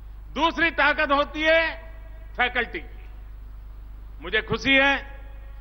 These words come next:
मुझे बताया गया कि आज गांधीनगर आईआईटी में सेवेंटी फ़ाइव परसेंट फैकल्टी वो हैं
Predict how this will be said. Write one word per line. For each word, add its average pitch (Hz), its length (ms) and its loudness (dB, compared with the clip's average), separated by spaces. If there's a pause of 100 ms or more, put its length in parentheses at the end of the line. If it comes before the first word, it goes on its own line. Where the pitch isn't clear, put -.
(160)
मुझे 165 180 2
बताया 196 420 6
गया 226 240 6 (800)
कि 185 80 0
आज 226 440 6
गांधीनगर 226 800 2
आईआईटी 208 460 4
में 220 460 2 (880)
सेवेंटी 269 760 2
फ़ाइव 262 420 4
परसेंट 247 420 0
फैकल्टी 226 540 2
वो 196 340 6
हैं 277 520 2